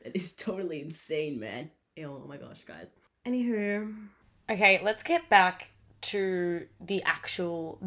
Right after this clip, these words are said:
Speaker 2: basis of this episode and put this on more of a direction.
Speaker 1: Yeah.
Speaker 2: Let's start at the beginning.
Speaker 1: Okay.
Speaker 2: So finding out I went to VidCon, I was, well, finding out I was going to VidCon, right?
Speaker 1: Yeah, yeah.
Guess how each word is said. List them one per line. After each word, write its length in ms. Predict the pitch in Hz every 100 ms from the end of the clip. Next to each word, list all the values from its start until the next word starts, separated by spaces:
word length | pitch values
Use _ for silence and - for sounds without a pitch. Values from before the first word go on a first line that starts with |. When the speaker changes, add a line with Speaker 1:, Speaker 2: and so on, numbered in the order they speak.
| 180
Speaker 2:
basis 440 | 156 170 185 175
of 100 | 185
this 160 | 180 -
episode 540 | 175 175 - 165 165
and 340 | - 175 180 -
put 140 | 226
this 180 | 254 269
on 260 | 302 277 233
more 260 | 208 190
of 60 | 190
a 60 | 190
direction. 840 | 202 175 175 - - - 226 247 -
Speaker 1:
Yeah. 280 | 214 190 156 -
Speaker 2:
Let's 280 | 208 269 -
start 340 | - - 320 320
at 60 |
the 80 | -
beginning. 580 | 196 185 190 160 95 - - - -
Speaker 1:
Okay. 100 | 196
Speaker 2:
So 240 | 226 214
finding 480 | - - 240 254 247
out 80 | 240
I 80 | 226
went 180 | 208 196
to 100 | 185
VidCon, 500 | 185 - 160 - -
I 80 | 190
was, 180 | 190 -
well, 340 | 190 175 - -
finding 320 | 190 190 180
out 140 | 175
I 20 |
was 100 | 175
going 240 | 175 175 170
to 120 | 175
VidCon, 380 | 165 - 170 -
right? 260 | 165 196 185
Speaker 1:
Yeah, 100 | 151
yeah. 200 | 127